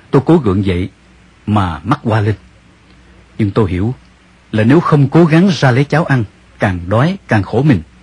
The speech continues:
chứ chúng không bao giờ bưng vào cho. Những người tù hình sự làm việc bưng thùng cơm ở ngoài kia thì lại không được phép trông thấy người trong xà lim, nên chắc chắn chúng cũng không cho mang giúp vào. Tôi chập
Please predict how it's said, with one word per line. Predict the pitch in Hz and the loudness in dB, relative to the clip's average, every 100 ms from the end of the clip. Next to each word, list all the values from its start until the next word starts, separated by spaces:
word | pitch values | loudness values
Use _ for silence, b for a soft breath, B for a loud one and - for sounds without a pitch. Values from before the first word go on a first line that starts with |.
| - | -4
chứ | 156 | -2
chúng | - 175 | 0 -2
không | - 170 | 0 2
bao | 160 | 2
giờ | 139 107 | 2 0
bưng | 85 117 | -2 -4
vào | 98 87 | -4 -6
cho. | 110 - _ _ _ _ _ _ _ _ _ _ _ _ _ _ - | -8 -8 _ _ _ _ _ _ _ _ _ _ _ _ _ _ 2
Những | 151 | 4
người | 170 | 4
tù | 123 123 | 4 2
hình | 123 104 | 2 0
sự | 123 | 0
làm | 117 104 | 0 0
việc | 110 - | -4 -2
bưng | 165 151 | 0 2
thùng | 139 113 92 | 0 -2 -2
cơm | 143 131 | -2 0
ở | 139 | 0
ngoài | 117 | -2
kia | 90 147 135 - _ _ - | 0 2 2 0 _ _ -4
thì | 107 | -2
lại | 107 | -2
không | - 151 120 | -4 -2 -2
được | 95 | -4
phép | 151 170 - | -6 -6 -4
trông | 135 | -2
thấy | 117 151 | -2 -4
người | 131 90 | -4 -4
trong | 120 | -6
xà | 104 95 | -8 -6
lim, | 110 104 _ _ _ _ _ _ | -6 -6 _ _ _ _ _ _
nên | 123 123 104 | 0 0 -2
chắc | 143 - | -6 -2
chắn | 139 175 - - | -2 -2 -4 -2
chúng | 165 | 0
cũng | - 120 | 0 -2
không | 147 139 127 - | 0 0 -2 -2
cho | 117 | -4
mang | 107 101 | -2 -4
giúp | 123 | -4
vào. | - 90 - _ _ _ _ _ _ _ _ _ _ _ _ _ _ _ | -4 -8 -10 _ _ _ _ _ _ _ _ _ _ _ _ _ _ _
Tôi | 156 | -2
chập | 143 | -2